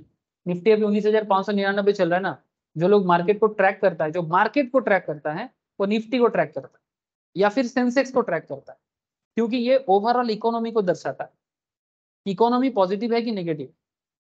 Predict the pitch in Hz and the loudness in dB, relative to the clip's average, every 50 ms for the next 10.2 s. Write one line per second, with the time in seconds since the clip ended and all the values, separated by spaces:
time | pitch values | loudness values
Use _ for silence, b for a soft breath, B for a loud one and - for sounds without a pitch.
0 | _ _ - 185 190 247 240 247 262 262 220 214 214 214 214 240 247 240 - 220 | _ _ -6 -4 -2 0 0 0 0 -2 0 2 2 2 2 2 0 0 -2 -4
1 | 202 190 220 220 220 226 233 247 285 311 302 _ _ _ _ _ _ _ _ _ | -4 -4 -6 -8 -6 -6 -6 -6 -6 -8 -10 _ _ _ _ _ _ _ _ _
2 | _ _ _ _ _ _ _ _ _ _ _ _ _ _ _ _ _ _ _ _ | _ _ _ _ _ _ _ _ _ _ _ _ _ _ _ _ _ _ _ _
3 | _ _ - 175 151 135 147 180 165 170 208 196 185 196 247 294 285 - _ _ | _ _ -2 -2 -2 -2 -2 -2 -2 0 -2 -2 -2 -4 -6 -8 -8 -12 _ _
4 | _ _ _ _ _ _ _ _ _ - - _ _ _ _ - 170 175 226 214 | _ _ _ _ _ _ _ _ _ -20 -20 _ _ _ _ -8 -6 -6 -4 0
5 | 214 208 185 165 151 151 165 202 208 214 214 233 294 285 - 190 139 - _ _ | 0 0 0 0 -2 2 2 4 4 4 4 2 2 0 -2 -4 -6 -6 _ _
6 | _ _ _ _ _ _ _ _ _ _ _ _ _ _ _ _ _ _ - - | _ _ _ _ _ _ _ _ _ _ _ _ _ _ _ _ _ _ -6 -2
7 | 180 196 185 180 - - 190 185 180 196 185 180 175 160 143 - _ _ _ _ | -2 -2 -2 -4 0 2 2 2 4 2 -2 -2 -4 -10 -10 -10 _ _ _ _
8 | _ _ _ _ _ _ - 180 190 208 220 233 226 214 202 208 208 226 208 220 | _ _ _ _ _ _ -4 -2 0 0 0 0 0 0 0 0 -2 -2 -2 0
9 | 208 208 214 233 254 285 277 - 185 196 202 196 - - 214 208 214 190 180 180 | 0 0 0 -2 -4 -6 -6 -4 0 0 0 0 0 0 2 2 2 2 0 -2
10 | 160 143 131 - | -4 -4 -8 -12